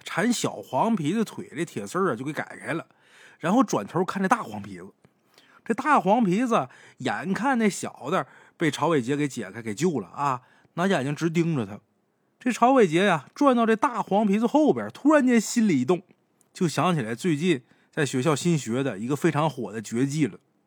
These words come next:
什么呀？千年杀。于是这哥们儿啊，双手抱拳，竖起食指，对着黄鼠狼的屁股就来了一个千年杀。哎呀，捅了这黄鼠狼啊，吱喳一声啊，也没用他帮忙，直接就钻出去了。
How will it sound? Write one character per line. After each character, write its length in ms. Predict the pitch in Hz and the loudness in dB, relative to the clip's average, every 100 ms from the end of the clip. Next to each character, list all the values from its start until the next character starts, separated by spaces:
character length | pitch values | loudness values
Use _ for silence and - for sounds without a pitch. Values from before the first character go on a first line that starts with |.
| _ | _
什 160 | - 117 | -14 -8
么 140 | 139 | -6
呀？ 80 | 104 - _ _ | -8 -10 _ _
千 280 | - - 170 | -8 -2 0
年 200 | 147 143 | 0 -2
杀。 220 | 135 117 - _ _ _ _ _ _ _ _ _ - | -4 -6 -14 _ _ _ _ _ _ _ _ _ -4
于 240 | 185 262 | 2 4
是 160 | 220 214 | 4 4
这 140 | 160 | 2
哥 200 | 135 127 | 2 -2
们 100 | 107 | -4
儿 60 | 85 | -10
啊， 80 | - | -14
双 420 | - - 294 294 | -6 2 4 4
手 220 | 156 113 160 | 4 2 2
抱 280 | 240 190 | 4 4
拳， 220 | 135 165 208 | 4 2 0
竖 240 | - 202 | 0 -2
起 160 | 123 127 | -2 -4
食 200 | 220 220 | -2 -2
指， 360 | 95 104 123 - - - | -4 -8 -10 -10 -20 -4
对 180 | 240 | 0
着 100 | 156 | 0
黄 280 | 120 - 180 | 0 -2 -2
鼠 60 | 113 | -2
狼 120 | 113 | -2
的 80 | 156 | -4
屁 340 | - 254 233 | 0 2 2
股 160 | 110 101 | 0 -4
就 120 | 120 | -6
来 180 | 107 120 | -6 -4
了 80 | 143 | -4
一 60 | |
个 100 | 120 | -4
千 240 | 123 147 131 | -4 -2 -2
年 220 | 113 113 | -4 -6
杀。 220 | 107 - _ _ _ - | -8 -12 _ _ _ -6
哎 280 | 165 202 | 0 2
呀， 200 | 185 147 | 2 0
捅 280 | 143 127 123 | -2 -8 -6
了 80 | 139 | -2
这 120 | 170 | -2
黄 240 | 127 143 147 | -2 -2 -2
鼠 120 | 113 | -2
狼 260 | 98 127 | -6 -8
啊， 200 | 135 98 - | -10 -10 -8
吱 300 | 277 269 247 | -4 -4 -4
喳 320 | 269 - - | -4 -4 -4
一 140 | 220 | -2
声 260 | 165 151 139 | 0 0 -2
啊， 180 | 120 - _ _ | -4 -8 _ _
也 140 | 147 | 0
没 180 | 147 240 | 2 2
用 160 | 302 233 | 4 4
他 100 | 220 | 4
帮 200 | 247 240 | 4 2
忙， 220 | 190 208 | 0 -2
直 200 | - 269 | -2 4
接 180 | 320 311 | 6 8
就 140 | 240 | 6
钻 220 | 170 180 | 6 6
出 120 | 139 117 | 4 0
去 80 | |
了。 100 | 98 | -4